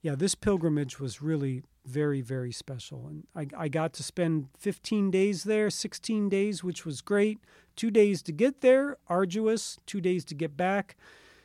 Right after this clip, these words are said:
super tough. And, uh, three days rest time and then back at work. So I'll tell you what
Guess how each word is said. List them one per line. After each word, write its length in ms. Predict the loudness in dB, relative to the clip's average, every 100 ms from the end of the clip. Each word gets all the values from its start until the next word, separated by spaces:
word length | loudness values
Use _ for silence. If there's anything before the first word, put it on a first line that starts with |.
| _ _ _ -14
super 480 | -10 -4 -2 -2
tough. 520 | -2 0 0 -2 -6 -12 -4
And, 300 | -2 0 0
uh, 300 | -2 -4 -8 _ _ _ _ _ _
three 280 | -18 -6 -2
days 340 | 2 2 0 0
rest 360 | -2 -2 -4
time 320 | -4 -2 -2
and 120 | -2 -2
then 140 | -2
back 260 | -4 -6 -8
at 100 | -4
work. 320 | -4 -4 -8
So 420 | -8 -6 -6 -8 _ _ _ _ _ _ _ -20 _ _ _ _ _ _
I'll 80 | -8
tell 180 | 2 4
you 120 | 6
what 260 | 6 6